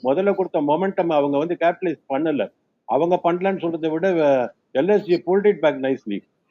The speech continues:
நல்லா பண்ணாங்க அது. அவங்க, அவங்கள அடிக்க விடாம, அதுக்கு மேல போக விடாம பண்ணாங்க. ரொம்ப நல்லா இருந்தது. எல் எஸ் ஜியோட சேஸ் எடுத்து பாத்தீங்கன்னா, அதே மாதிரி இருந்தது. அவங்களோட பவர் பிளேல அவங்க சிக்ஸ்டி ஒன் for no loss. செவன் to ஃபிஃப்டீன் பாத்தீங்கன்னா, அது, அது, அதுக்குள்ள அவங்க வந்து கிட்டத்தட்ட நைன்டி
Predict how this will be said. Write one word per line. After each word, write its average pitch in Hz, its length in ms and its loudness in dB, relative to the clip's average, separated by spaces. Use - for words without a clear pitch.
நல்லா 180 300 2
பண்ணாங்க 165 400 0
அது. 131 340 0
அவங்க, 143 300 0
அவங்கள 131 240 0
அடிக்க 151 320 2
விடாம, 165 300 2
அதுக்கு 143 240 -4
மேல 170 200 -2
போக 165 360 -2
விடாம 156 260 -2
பண்ணாங்க. 131 420 -10
ரொம்ப 160 220 0
நல்லா 170 220 2
இருந்தது. 139 440 0
எல் 156 220 2
எஸ் 220 200 0
ஜியோட 190 400 2
சேஸ் 208 240 2
எடுத்து 175 320 -2
பாத்தீங்கன்னா, 156 420 0
அதே 165 400 2
மாதிரி 208 220 2
இருந்தது. 131 480 -2
அவங்களோட 160 560 2
பவர் 151 300 4
பிளேல 185 200 2
அவங்க 170 340 0
சிக்ஸ்டி 196 200 -4
ஒன் 190 160 -2
for 147 160 0
no 131 220 -2
loss. 98 140 -4
செவன் 202 200 4
to 220 100 2
ஃபிஃப்டீன் 190 400 0
பாத்தீங்கன்னா, 185 640 2
அது, 156 240 0
அது, 165 200 4
அதுக்குள்ள 170 400 2
அவங்க 180 240 4
வந்து 185 180 0
கிட்டத்தட்ட 175 400 -2
நைன்டி 175 340 0